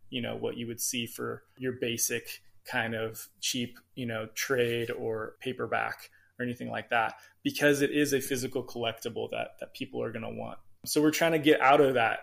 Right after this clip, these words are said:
intermediate marketplace, that old kind of legacy place of having these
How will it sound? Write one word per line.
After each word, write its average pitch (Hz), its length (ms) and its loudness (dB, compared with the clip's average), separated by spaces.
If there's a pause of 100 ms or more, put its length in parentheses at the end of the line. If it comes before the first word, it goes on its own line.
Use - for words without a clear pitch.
(140)
intermediate 135 680 0
marketplace, 123 600 -4
that 117 260 -2
old 131 440 2 (400)
kind 131 180 0
of 123 180 0
legacy 131 460 2
place 123 480 0
of 120 120 0
having 120 460 2
these 113 400 -6